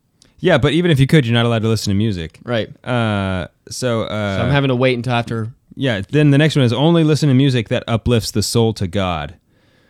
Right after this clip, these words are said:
Speaker 1: Um, only use the computer for work, school, or essential tasks. Only use mobile devices for essential communication.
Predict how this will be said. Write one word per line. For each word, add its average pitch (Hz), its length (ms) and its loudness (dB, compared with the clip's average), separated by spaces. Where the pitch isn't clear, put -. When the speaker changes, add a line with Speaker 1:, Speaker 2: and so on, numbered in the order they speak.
Speaker 1:
Um, 104 480 0
only 151 300 2
use 143 160 0
the 131 60 -4
computer 151 380 -2
for 123 140 -6
work, 127 260 -2
school, 135 380 -4
or 110 140 -2
essential 123 380 -4
tasks. 120 640 -6
Only 165 320 4
use 143 200 2
mobile 170 320 4
devices 107 520 0
for - 160 -8
essential 190 480 -2
communication. 127 760 0